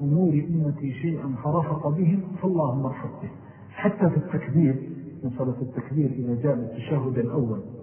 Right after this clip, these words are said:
حصلت مذاكرة بين بعض مشايخنا رحمة الله عليهم في مسألة لما يأتي الإمام ويجلس في التشهد الأول يقول: "الله أكبر"، بما يشعر الناس أنها للجلوس.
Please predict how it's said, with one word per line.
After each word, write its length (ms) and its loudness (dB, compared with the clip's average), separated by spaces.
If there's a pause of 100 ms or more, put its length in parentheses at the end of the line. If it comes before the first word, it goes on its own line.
(1040)
حصلت 480 2
مذاكرة 540 6
بين 280 0 (160)
بعض 260 0
مشايخنا 480 -4
رحمة 300 -6
الله 120 -4
عليهم 360 0 (400)
في 80 2
مسألة 380 2 (120)
لما 320 6
يأتي 220 2
الإمام 460 4 (540)
ويجلس 380 4
في 80 -4
التشهد 520 -4
الأول 340 -4 (640)
يقول: 240 -2 (100)
"الله 1200 4
أكبر"، 360 -4 (760)
بما 240 6
يشعر 520 4
الناس 400 6 (140)
أنها 260 6
للجلوس. 680 -2